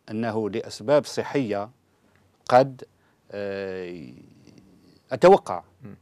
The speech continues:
Speaker 1: أنه بعد الدستور وبعد شهور يمكن أن يتخلى عن السلطة كما فعل رئيس اليمين زروال، وسيعلن عن انتخابات رئاسية مسبقة، آه، وهذا ما يسمح بتبرير العهدة الرابعة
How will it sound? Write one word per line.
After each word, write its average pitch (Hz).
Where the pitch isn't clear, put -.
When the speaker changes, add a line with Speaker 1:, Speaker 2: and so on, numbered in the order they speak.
Speaker 1:
أنه 110
بعد 127
الدستور 104
وبعد 110
شهور 110
يمكن 117
أن 113
يتخلى 113
عن 107
السلطة 110
كما 104
فعل 110
رئيس 147
اليمين 110
زروال، 92
وسيعلن 110
عن 110
انتخابات 110
رئاسية 110
مسبقة، 113
آه، 113
وهذا 113
ما 117
يسمح 120
بتبرير 127
العهدة 123
الرابعة 101